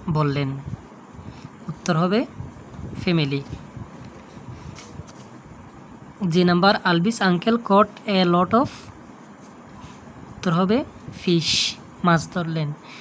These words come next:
এস নাম্বার, আলবিস favorite fish is, is সাফিলা। আই নাম্বার, সাফিলা is a thin white fish। উত্তর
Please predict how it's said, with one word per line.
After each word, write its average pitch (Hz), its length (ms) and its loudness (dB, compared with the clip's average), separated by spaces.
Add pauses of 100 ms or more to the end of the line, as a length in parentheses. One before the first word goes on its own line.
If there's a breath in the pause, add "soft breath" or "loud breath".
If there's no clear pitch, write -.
(180)
এস 208 140 4
নাম্বার, 220 280 6 (200)
আলবিস 180 320 2 (100)
favorite 196 400 4
fish 226 260 2
is, 214 100 -2 (800 loud breath)
is 277 140 2 (1040)
সাফিলা। 151 460 0 (1800 loud breath)
আই 180 140 8
নাম্বার, 196 260 4 (340)
সাফিলা 175 420 2 (260)
is 208 100 -8 (220)
a - 20 6 (200)
thin 233 200 6 (2000)
white 190 320 4
fish। 170 260 2 (520)
উত্তর - 200 -6